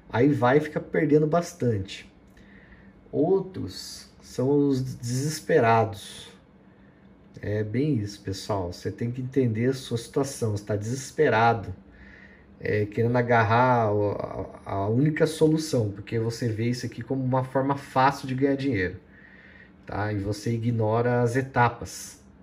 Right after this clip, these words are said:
Ignorar as etapas no mercado desse aqui é você assinar seu atestado de óbito, tá? Na, pelo menos financeiro, tá bom? Por quê? Você vai perder dinheiro.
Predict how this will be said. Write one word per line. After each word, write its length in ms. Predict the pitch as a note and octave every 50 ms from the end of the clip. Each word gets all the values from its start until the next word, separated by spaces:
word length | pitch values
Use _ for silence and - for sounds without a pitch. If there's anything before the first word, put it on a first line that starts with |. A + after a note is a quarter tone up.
| - - - - - - - - - - - - - - - - - - - F#2
Ignorar 460 | F#2 G#2+ B2+ C#3 B2+ B2 A#2+ B2 B2+
as 120 | B2 A2+
etapas 540 | A2+ A2 - - G#2+ G#2+ A2 - - G2 G2
no 100 | G#2 G2+
mercado 520 | G2+ G2+ G2 G2 - - G#2 G#2 G2+ F#2+
desse 320 | F2+ F#2 G2+ G#2 G#2 - G2+
aqui 440 | F#2+ - - A#2 C3+ C#3 B2+ - - - - _ - - - - - - -
é 160 | - - F#2+ F#2+
você 460 | G2+ A2 G#2+ - - - - A#2 A2+
assinar 680 | A2+ A2+ - - - C3 B2 G#2+ G#2 G#2 A2 A2+ B2
seu 340 | - - - C3 B2+ A#2+ A#2+
atestado 680 | B2 A#2+ - - C3 A#2 - - - A#2+ A2+ A#2 B2
de 100 | B2 B2
óbito, 480 | A#2+ G#2 G#2 G2+ G2+ - - - - - - - - - - - - - - - - -
tá? 320 | - F#2+ G#2 B2+ C3 - - - - - - - - - - -
Na, 220 | - F2+ G2 G2+
pelo 180 | G2 - A2 G#2
menos 220 | G#2+ A2 A#2 A2+
financeiro, 760 | - - B2 B2+ B2+ A#2+ - - - A2+ G#2 G2 F#2 F2+ - - - - - - - - - - - - - - - - - -
tá 100 | - F2
bom? 300 | F2 F#2+ A2 B2+ C#3+ D3
Por 300 | D3 - - - - -
quê? 380 | - - A#2+ G#2+ F#2+ F2 F2 - - - - - - - - - - - - -
Você 160 | - - - D3
vai 140 | C#3+ A#2
perder 320 | A2 - B2+ B2 A#2+ B2+ B2
dinheiro. 480 | B2 C#3 C3+ B2 A#2 A#2 G#2 F#2 E2+